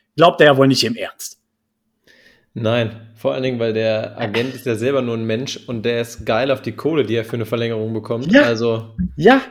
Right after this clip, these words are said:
Speaker 2: für
Speaker 1: so.
Speaker 2: den geht's doch auch um was.
Speaker 1: Also, von daher, also, <laughs> man kann sich das auch wirklich, also, ich hab letztens von einem Begriff gehört, zwar in einem anderen Kontext, der ja gerade unseren Alltag so ein bisschen bestimmt, äh, beziehungsweise die Gefühlslage der meisten,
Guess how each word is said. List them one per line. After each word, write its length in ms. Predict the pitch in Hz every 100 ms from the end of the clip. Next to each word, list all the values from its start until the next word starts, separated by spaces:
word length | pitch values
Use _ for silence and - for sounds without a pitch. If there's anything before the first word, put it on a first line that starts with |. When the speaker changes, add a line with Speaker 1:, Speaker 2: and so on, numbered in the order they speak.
| -
Speaker 2:
für 120 | 131
Speaker 1:
so. 100 | 127
Speaker 2:
den 140 | 143 143
geht's 160 | 147
doch 80 | 147
auch 180 | 147 170
um 140 | 131
was. 360 | 104 107 - - _ -
Speaker 1:
Also, 400 | 156 151 180 -
von 200 | 196 185
daher, 540 | 190 220 208 208 -
also, 220 | 170 190 151 123 156 - - - - -
<laughs> 680 | - - - _ - 285 208
man 220 | 175 190
kann 240 | - 202 214
sich 140 | 220
das 160 | 196 185
auch 140 | 156
wirklich, 460 | 180 196 196 - _ _ _ _ -
also, 300 | 160 175 -
ich 140 | 156
hab 100 | 156
letztens 300 | 160 160 143
von 100 | 165
einem 80 | 151
Begriff 300 | 143 135 147
gehört, 380 | 123 113 123 - _ _ _ _ _ _ _ _
zwar 240 | - 139 147
in 80 |
einem 80 | 139
anderen 240 | 135 123 117
Kontext, 460 | 151 160 160 -
der 80 | 135
ja 60 | 131
gerade 280 | 127 135
unseren 240 | 131 123 117
Alltag 320 | 120 131 117
so 80 | 123
ein 80 | 117
bisschen 240 | 127 123
bestimmt, 380 | 101 - 165 - _ - - _ -
äh, 240 | 120 123
beziehungsweise 540 | 123 123 131 127 127 120
die 80 |
Gefühlslage 580 | 110 - - - 143 131
der 120 | 127
meisten, 500 | 127 131 131 127 127